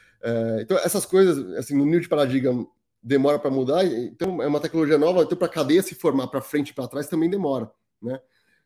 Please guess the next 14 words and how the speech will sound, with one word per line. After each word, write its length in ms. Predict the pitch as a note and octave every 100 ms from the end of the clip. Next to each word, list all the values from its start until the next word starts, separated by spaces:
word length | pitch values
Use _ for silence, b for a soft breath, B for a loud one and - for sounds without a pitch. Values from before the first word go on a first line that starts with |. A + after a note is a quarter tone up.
| _
É, 280 | A#2 A2+ A2+
então, 240 | A2+ B2+
eu, 160 | D3+ B2+
eu 40 |
não 80 | C3
tenho 120 | C3+
essa 120 | D3+ D#3
visibilidade 600 | C#3 D3+ D#3 D3 C3+ E3
agora, 260 | C#3 B2
mas 180 | A#2+ B2
eu 140 | C3+
acho 140 | C3+ C3
que, 200 | D#3+ C#3+ _
eu 220 | G#2+